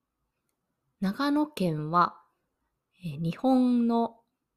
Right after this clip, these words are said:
アルプス地方と呼ばれており、素晴らしい山がたくさんあります。そして、川があって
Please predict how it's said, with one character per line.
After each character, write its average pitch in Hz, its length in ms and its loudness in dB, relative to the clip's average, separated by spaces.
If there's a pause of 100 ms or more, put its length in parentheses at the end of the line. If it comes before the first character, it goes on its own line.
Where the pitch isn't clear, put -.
(200)
ア 175 100 2
ル 214 140 4
プ 208 160 -4
ス 180 180 -4
地 180 160 -4
方 - 340 -4 (600)
と 190 80 -2
呼 170 160 4
ば 160 160 0
れ 156 100 -2
て 160 160 -2
お 156 140 2
り、 160 320 0 (2500)
素 - 220 -6
晴 214 160 0
ら 254 100 -2
し 240 300 2
い 180 60 4
山 156 260 -2
が - 260 -6 (220)
た - 120 -12
く - 160 -4
さ 202 220 -2
ん 190 140 -2
あ 175 40 -2
り 170 120 -2
ま 151 160 -6
す。 - 200 -20 (2250)
そ - 160 -14
し - 120 -10
て、 165 480 -2 (1900)
川 185 320 0
が 160 140 2
あ 160 60 0
っ - 200 -20
て - 300 0